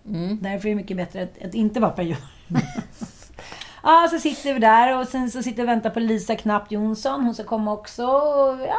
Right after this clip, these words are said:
Speaker 2: men vi käkar nog, delar på någon pasta och tar ett glas rödvin. Och sen så kommer ju då, eh, den anrika servitrisan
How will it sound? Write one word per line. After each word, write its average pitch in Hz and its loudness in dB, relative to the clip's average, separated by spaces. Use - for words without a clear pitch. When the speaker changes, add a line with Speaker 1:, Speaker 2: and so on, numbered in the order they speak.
Speaker 2:
men 349 -4
vi 339 -4
käkar 330 -8
nog, 311 -6
delar 294 -4
på 277 -10
någon 285 -8
pasta - -8
och 220 -4
tar 240 -4
ett 233 -6
glas 233 -6
rödvin. 208 0
Och 220 -4
sen 240 -2
så 233 -10
kommer 214 0
ju 202 -2
då, 185 2
eh, 185 -4
den 196 -2
anrika 190 0
servitrisan 226 0